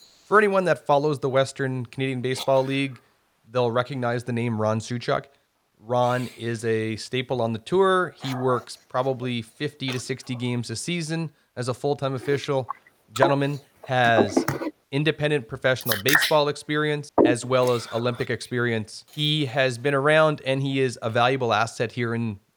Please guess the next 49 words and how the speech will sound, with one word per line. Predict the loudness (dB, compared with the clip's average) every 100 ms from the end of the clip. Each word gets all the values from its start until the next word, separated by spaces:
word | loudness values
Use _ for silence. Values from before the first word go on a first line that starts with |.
| _
southern | -4 -2 -2 0
part | -2
of | -2
Saskatchewan | -6 -4 -2 -2 0 0 0
and | -2 -4 -4 -2
southern | -2 -2
part | -2 0
of |
Alberta | 0 0 0 -2
when | -4 -6 -8
on | -8 -6
the | -6
W | -8 -8
C | -10
B | -6 -4
L | -4
tour. | -4 -4 -4 -6 _ _ _
I | 0 0
know | 2 2
that | 2 0 -2 _ _ _
my | 0 0
prep | 2 -2 -2 0
work | -2 -2 -2
definitely | -2 -2 -4 -4 -4 -10 -6
meant | -4 -4
working | -4 -4 -4 -4 -6 _ _ _
multiple | -4 -2 -4
weeks | -4 -6 -6
in |
the | -4
W | -6 -6
C | -10
B | -6 -2
L. | 0 0
I | -2
took | -6 -8
some | -12
full-time | -6 -8 -4 -4 -4 -8 _ _ _ _
time | 0 0 2
off, | -2 -4 _ _ _ _ _ _ _ _ _
but | 0 0 -4
this | -2 -2 0
is | -2
what | -2 0
Ron | 0 0
does | 0 -2 -2
for | -8
the | -8
league. | -8 -10